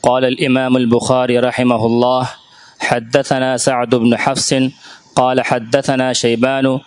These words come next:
عن منصور عن ربعی بن حراش عن خرشة بن الحر عن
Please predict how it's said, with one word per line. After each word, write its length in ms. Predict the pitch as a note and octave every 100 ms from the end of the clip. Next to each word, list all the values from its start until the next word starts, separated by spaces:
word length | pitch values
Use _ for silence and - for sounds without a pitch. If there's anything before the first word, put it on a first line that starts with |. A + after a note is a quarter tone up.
| - - -
عن 240 | B2+ B2+
منصور 460 | B2 A#2 - C#3 C#3 C3+ C3+ - -
عن 180 | A#2+ C3
ربعی 560 | B2+ A#2+ A#2+ C3+ B2+ C3
بن 140 | B2
حراش 520 | A#2+ A#2+ B2 C#3 C3 C3 B2+ - - - A#2+
عن 200 | C3 B2+
خرشة 680 | C#3+ C#3 C3+ B2+ - B2+
بن 60 | B2+
الحر 420 | B2 - C#3 C3 C#3 C3+ - - -
عن 160 | C3+